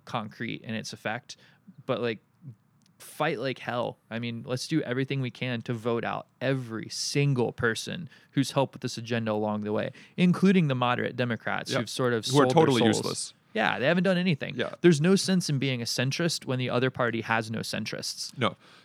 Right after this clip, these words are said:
Speaker 2: Democrats, uh, you know, as we've seen from the lectures about civility this week,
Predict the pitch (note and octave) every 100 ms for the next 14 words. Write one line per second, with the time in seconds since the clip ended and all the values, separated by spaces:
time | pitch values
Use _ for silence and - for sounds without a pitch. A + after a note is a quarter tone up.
0 | _ B2+ C3+ C3+ - - - - G1+ G1+
1 | - A2 G2+ G#2+ A2 B2+ A2+ G#2+ G#2 G#2+
2 | A2 C3 A2 G2 - - A#2 A#2 G#2+ G#2
3 | - G#2+ -